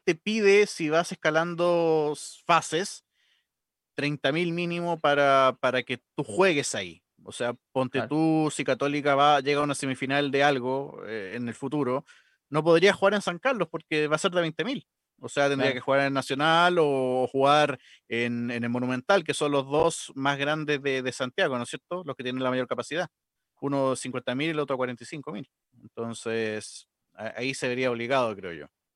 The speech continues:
Speaker 2: Es verdad.
Speaker 1: Y, y no pod-, y no co-, no podría ocupar su casa, que, que es lo, es lo ideal. Y bueno, la, las finales ahora ya no se juegan así, porque ahora se juegan en, en cancha neutral,
Speaker 2: Cancha
Speaker 1: ya
Speaker 2: neutral,
Speaker 1: definida,
Speaker 2: claro.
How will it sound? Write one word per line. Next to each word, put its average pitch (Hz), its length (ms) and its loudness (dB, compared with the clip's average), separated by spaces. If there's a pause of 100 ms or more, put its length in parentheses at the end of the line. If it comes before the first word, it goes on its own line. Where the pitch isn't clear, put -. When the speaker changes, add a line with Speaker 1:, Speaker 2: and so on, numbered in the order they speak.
(600)
Speaker 2:
Es 139 140 -12
verdad. 123 340 -6
Speaker 1:
Y, 139 200 -10
y - 20 0
no 202 100 6
pod-, 196 180 4
y 185 60 -2
no 214 100 4
co-, 196 220 6
no 185 100 6
podría 208 180 4
ocupar 196 200 4
su 185 120 -4
casa, 311 260 2
que, 170 480 -2
que 165 100 -2
es 175 140 -4
lo, 175 340 4
es 156 80 0
lo 170 100 2
ideal. 156 320 4 (520)
Y 123 200 -2
bueno, 120 280 2
la, 117 160 0
las 123 140 -2
finales 147 260 4
ahora 147 140 6
ya 143 60 6
no 139 80 4
se 131 120 -4
juegan 131 220 2
así, 135 160 -2
porque 113 80 -2
ahora 107 160 -4
se - 120 -10
juegan 120 300 -2
en, 104 520 -6 (160)
en 104 160 -16
cancha 117 420 -6
neutral, 131 460 0
Speaker 2:
Cancha 123 80 0
Speaker 1:
ya 120 60 0
Speaker 2:
neutral, 156 160 2
Speaker 1:
definida, 143 320 0
Speaker 2:
claro. 107 180 -8